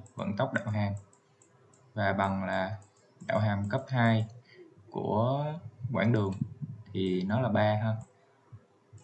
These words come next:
Đó, và ở đây là gia tốc của nó bằng ba, nó sẽ không có phụ thuộc vào thời gian. Rồi,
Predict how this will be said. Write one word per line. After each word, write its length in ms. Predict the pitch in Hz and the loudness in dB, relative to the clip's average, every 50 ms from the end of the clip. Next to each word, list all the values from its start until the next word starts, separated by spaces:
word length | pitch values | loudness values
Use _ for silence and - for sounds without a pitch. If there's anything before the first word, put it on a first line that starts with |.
| - - - | -20 -8 0
Đó, 200 | 101 104 120 123 | 4 4 6 6
và 120 | 127 110 | 6 6
ở 80 | 107 117 | 6 8
đây 200 | 117 113 110 107 | 6 6 6 4
là 160 | 104 95 95 | 4 4 2
gia 180 | 95 104 104 | 2 2 2
tốc 200 | 107 - 127 127 - | 2 2 0 0 0
của 80 | 127 | 0
nó 140 | 123 123 123 | 0 2 2
bằng 180 | 120 107 98 101 | 2 2 2 2
ba, 280 | 104 104 104 104 104 104 - - | 2 2 2 2 0 -2 -4 -4
nó 100 | - 120 | -2 -2
sẽ 140 | 117 - - | -2 -2 -4
không 280 | 110 - 117 110 110 107 | 0 0 2 2 2 2
có 300 | 120 123 123 127 127 - | 2 2 2 2 0 -2
phụ 140 | - - 98 98 | -4 -4 -4 -2
thuộc 180 | 107 98 98 - | -2 -2 -2 -4
vào 140 | 101 101 98 - | -4 -6 -4 -4
thời 140 | 95 92 | -4 -2
gian. 240 | 98 98 98 98 101 101 - _ _ _ _ _ _ _ _ _ - _ _ _ _ _ _ _ _ _ _ _ _ _ _ _ _ _ _ _ _ _ _ - - - - _ _ _ _ _ - - - - - - - - - _ _ _ _ _ _ _ _ _ _ _ _ _ _ _ _ _ _ _ _ _ _ _ _ - - - - - - _ _ _ _ _ _ - _ - - - - - - _ | -2 -2 -2 -2 -4 -6 -10 _ _ _ _ _ _ _ _ _ -20 _ _ _ _ _ _ _ _ _ _ _ _ _ _ _ _ _ _ _ _ _ _ -20 -20 -20 -20 _ _ _ _ _ -20 -20 -20 -20 -20 -20 -20 -20 -20 _ _ _ _ _ _ _ _ _ _ _ _ _ _ _ _ _ _ _ _ _ _ _ _ -20 -20 -20 -20 -20 -20 _ _ _ _ _ _ -20 _ -20 -20 -20 -20 -20 -12 _
Rồi, 220 | - 113 104 98 | 0 2 2 2